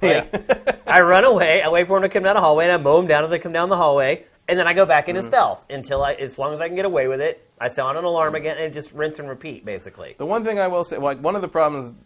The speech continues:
Speaker 2: Human Revolution had before the director's cut was that, um, it didn't really respect the idea that you could play it stealth, and the boss, the boss fights were designed by another <laughs> company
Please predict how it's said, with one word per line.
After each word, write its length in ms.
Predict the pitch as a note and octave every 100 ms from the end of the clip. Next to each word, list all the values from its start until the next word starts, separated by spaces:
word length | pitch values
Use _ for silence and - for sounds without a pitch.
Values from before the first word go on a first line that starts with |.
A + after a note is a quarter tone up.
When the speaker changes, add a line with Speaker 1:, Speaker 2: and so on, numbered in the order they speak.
| -
Speaker 2:
Human 240 | C#3 D3 C#3
Revolution 420 | B2 C3 C3 B2
had 340 | A#2+ A2 G#2 G#2 _ _ _ B2+
before 520 | A#2 D3+ D3 C3+ B2
the 100 | A#2+
director's 420 | A#2+ A#2+ - G#2+
cut 280 | - F#2+ D#2+ -
was 240 | A#2 G#2+
that, 240 | A2 A2 G2+ _ _ _ _
um, 520 | A2 G#2+ G2 F#2+ G2 D3 _ _ _ _ _ _ _ _ _ _ _ C#3+
it 240 | B2+ -
didn't 320 | D3 D#3 D#3
really 280 | C3 C3 C3
respect 580 | A2+ - - B2+ - - - C3+
the 160 | B2+
idea 380 | A#2+ A#2+ A#2 A#2+
that 100 | A#2
you 80 | A#2
could 140 | B2+ -
play 220 | A#2+ A2+
it 160 | A2 -
stealth, 540 | - A#2 A#2+ - _ _ _ _ _ _
and 340 | A#2 A2+ A2+ A2+
the 60 |
boss, 520 | A2 A#2 B2+ - - -
the 100 | C3
boss 360 | B2+ C3 C#3+ -
fights 540 | _ _ C#3+ C#3+ -
were 120 | C3
designed 580 | A#2+ A#2+ B2+ B2+ B2 A#2+
by 140 | A#2+
another 320 | A2 A#2 B2+ A#2+
<laughs> 140 | -
company 480 | C3+ - C#3 G#2+